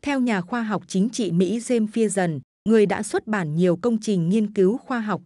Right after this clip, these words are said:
có ảnh hưởng lớn trong lĩnh vực quan hệ quốc tế, các quốc gia sẽ bất đắc dĩ tìm tới chiến tranh nếu không thể dàn xếp được bất đồng thông qua đàm phán hòa bình.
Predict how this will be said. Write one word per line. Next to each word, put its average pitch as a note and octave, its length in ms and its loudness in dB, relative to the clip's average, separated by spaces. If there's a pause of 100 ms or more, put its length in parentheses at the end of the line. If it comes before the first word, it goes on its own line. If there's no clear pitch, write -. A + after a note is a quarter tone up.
có E3+ 140 -4
ảnh F#3+ 200 -2
hưởng E3+ 260 -2
lớn E3+ 340 0
trong A3+ 220 -2
lĩnh G#3 240 -2
vực A3+ 240 0
quan G#3 160 -4
hệ G3 260 -4
quốc D#4+ 200 -4
tế, F#3 300 0 (280)
các D#4+ 180 -2
quốc F4 160 -2
gia A#3 240 -2
sẽ G3 200 -4
bất G3+ 200 -2
đắc C#4+ 200 -4
dĩ A3 300 -2
tìm F#3+ 200 2
tới F3 220 0
chiến G3 340 0
tranh A3+ 320 -2 (260)
nếu G3+ 220 4
không C#4 240 -2
thể G3+ 220 -2
dàn D#3+ 280 -4
xếp D4+ 300 -4
được F#3+ 220 2
bất B3 180 -4
đồng F3+ 260 0
thông A3+ 200 -2
qua A3 200 -4
đàm F3+ 240 -4
phán E3+ 260 -6
hòa G#3+ 260 -4
bình. D#3 280 -2